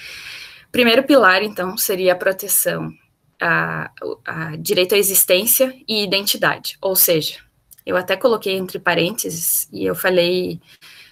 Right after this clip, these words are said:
tava conversando com a Gabriela antes da, da,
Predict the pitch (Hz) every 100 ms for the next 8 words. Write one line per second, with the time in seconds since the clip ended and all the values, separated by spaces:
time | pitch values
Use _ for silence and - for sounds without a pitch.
0 | _ 180 170 180 175 175 175 175 185 175
1 | 170 170 170 170 170 180 165 175 175 175
2 | 175 - 170 160 165